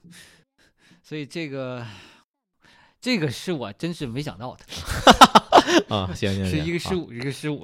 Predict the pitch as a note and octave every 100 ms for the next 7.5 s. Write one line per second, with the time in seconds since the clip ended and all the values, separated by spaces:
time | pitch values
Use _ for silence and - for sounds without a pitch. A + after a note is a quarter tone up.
0 | - G#2+ A#2+ G#2 G2 - C#3+ C3 A#2+ C#3+
1 | - - - - - D3 E3+ D#3 C#3+ C#3
2 | D3 - _ _ _ _ _ _ - D3+
3 | D#3 D3 D3 F3 E3+ D3+ D#3+ E3+ E3+ E3+
4 | _ _ _ F#3+ G3 E3 C#3+ C#3+ C3 B2+
5 | C#3+ C3 C3 A#2+ B2 C#3 B2+ A2+ A#2+ A#2
6 | - A#2 A#2 B2 B2 A#2+ G#2+ G2 G2 G2
7 | F2+ F2+ D#2+ - G#2+